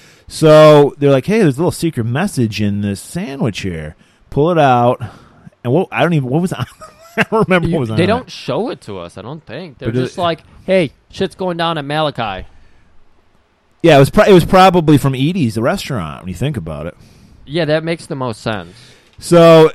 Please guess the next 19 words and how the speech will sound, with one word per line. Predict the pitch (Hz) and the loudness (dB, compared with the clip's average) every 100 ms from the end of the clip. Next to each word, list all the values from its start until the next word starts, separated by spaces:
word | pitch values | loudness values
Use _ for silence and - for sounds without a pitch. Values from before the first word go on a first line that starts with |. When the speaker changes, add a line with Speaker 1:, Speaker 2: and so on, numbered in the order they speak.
| - | 0
Speaker 1:
I | 151 | 0
mean, | 156 | 0
of | 151 | 0
course, | - 208 170 | 2 4 4
in | 170 147 | 2 2
true | - 185 175 | 2 4 6
Mission | 151 143 139 | 6 0 -2
Impossible, | 120 131 123 113 110 113 110 107 104 101 98 | -2 0 0 0 -4 0 0 0 0 -4 -6
you | 104 | -10
know, | 107 | -10
fashion, | 104 175 208 - 127 120 117 | -4 0 0 0 -2 -4 -4
they | 117 | -2
have | 123 120 | -2 -2
to | 117 101 | -4 -8
set | - 113 | -6 -8
fire | - 170 185 151 | -6 -2 0 0
to | 117 110 | -2 -6
the | 98 | -8
sandwich | 190 247 175 113 107 - - | -6 -4 -4 -4 -8 -12 -14